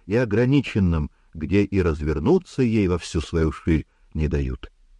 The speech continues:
Но наступит вдруг такая минута: стол с кипящим самоваром в маленькой комнате,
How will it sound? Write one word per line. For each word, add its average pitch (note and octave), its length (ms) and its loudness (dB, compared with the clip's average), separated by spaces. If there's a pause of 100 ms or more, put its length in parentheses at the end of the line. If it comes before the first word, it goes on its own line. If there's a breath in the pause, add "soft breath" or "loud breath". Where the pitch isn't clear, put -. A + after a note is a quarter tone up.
(640)
Но F2 300 2
наступит F2 580 -2
вдруг F2+ 320 -2
такая D#2 400 0
минута: D2+ 540 -2 (960)
стол G2+ 380 2 (360)
с - 60 -20
кипящим F#2+ 680 0
самоваром F2+ 600 2
в D#2 100 -8
маленькой E2+ 520 -2
комнате, E2+ 600 -2